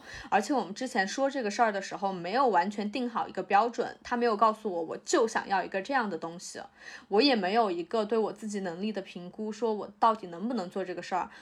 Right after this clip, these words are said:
我就开了一个相对于比较低的价格，然后在来回来去好几次以后，我发现我做不到。嗯，然后之后我就去，我就想了一下，我觉得我朋友圈有能做这个事情的人，我就把这个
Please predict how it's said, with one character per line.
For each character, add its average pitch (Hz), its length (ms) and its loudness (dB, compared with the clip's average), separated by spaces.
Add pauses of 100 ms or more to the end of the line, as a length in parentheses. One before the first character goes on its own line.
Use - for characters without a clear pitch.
(100)
我 196 80 -8
就 202 100 0
开 269 260 8
了 269 120 -2
一 175 140 -6
个 214 100 -2
相 247 220 0
对 247 140 -2
于 202 100 -6
比 202 120 -14
较 180 160 0
低 233 160 -6
的 262 120 0
价 202 260 0
格， - 300 -14 (260)
然 185 140 2
后 220 320 2
在 208 360 6 (120)
来 196 200 8
回 294 200 2
来 226 160 6
去 - 180 -6
好 214 220 2
几 233 160 -10
次 - 200 -10
以 220 60 -2
后， 226 200 -2
我 202 40 0
发 254 140 4
现 285 120 -4
我 - 80 -4
做 262 140 -8
不 208 100 -8
到。 254 360 8 (800)
嗯， - 260 4 (260)
然 233 120 4
后 302 100 8
之 302 200 2
后 311 260 6
我 190 120 0
就 220 180 0
去， 214 360 0 (400)
我 208 100 -2
就 240 100 6
想 277 280 2
了 196 60 -6
一 202 40 -4
下， 233 120 2
我 208 80 0
觉 214 100 -4
得 220 100 2
我 208 60 0
朋 202 220 -4
友 220 100 -2
圈 220 200 -2
有 196 160 -2
能 165 160 -10
做 247 140 -2
这 214 120 -2
个 185 80 -4
事 185 160 -10
情 180 160 -12
的 165 80 -8
人， - 120 -10 (420)
我 - 20 -4
就 240 120 0
把 233 160 6
这 233 120 -6
个 202 200 -2